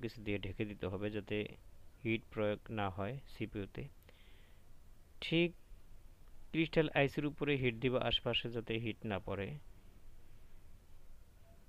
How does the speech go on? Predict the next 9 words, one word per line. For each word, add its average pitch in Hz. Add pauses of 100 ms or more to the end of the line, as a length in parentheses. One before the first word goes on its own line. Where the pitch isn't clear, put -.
(140)
এবং 104 (160)
টুইজার 143
দিয়ে 131 (100)
দেখব 107 (2250)
যে 113
নড়াচড়া 110
করে 104
কিনা, 107 (100)
অতটুকু 147